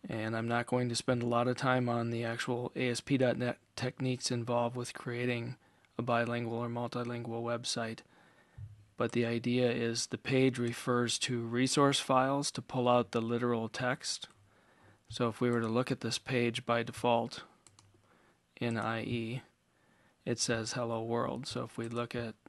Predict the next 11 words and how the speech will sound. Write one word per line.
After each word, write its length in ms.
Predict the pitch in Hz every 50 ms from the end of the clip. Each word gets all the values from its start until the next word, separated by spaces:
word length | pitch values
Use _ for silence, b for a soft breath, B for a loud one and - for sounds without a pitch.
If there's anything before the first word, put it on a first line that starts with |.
| - _ _ _ _ _ _ _ -
the 120 | - 117
resource 500 | 113 123 127 127 - - 127 120 120 -
files, 420 | - - 123 123 127 139 135 127 123
here's 180 | 127 123 120
my 160 | 127 123 120 117
default 560 | 117 120 120 120 - - 127 120 113 110 -
resource 420 | - 123 123 120 - 131 120 117 -
file, 340 | - 123 117 113 113 117
and 140 | 117 113 117
that 180 | 117 117 - -
literal 560 | 120 123 123 123 123 120 117 113 110 110 -